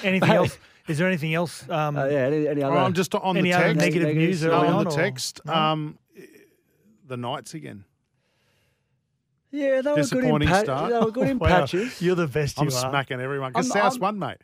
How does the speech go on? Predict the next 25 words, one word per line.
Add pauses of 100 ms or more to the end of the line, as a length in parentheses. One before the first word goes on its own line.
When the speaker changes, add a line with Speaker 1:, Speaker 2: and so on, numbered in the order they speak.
(140)
Speaker 3:
Did
I
Speaker 1:
Oh.
Speaker 3:
mention
that?
Speaker 2:
I'm
not, (560)
<laughs>
I'm
not,
I'm
not (400)
totally
off
the
Knights.
They,
they,
they,
tr-,
they
travelled
to (160)
New
Zealand.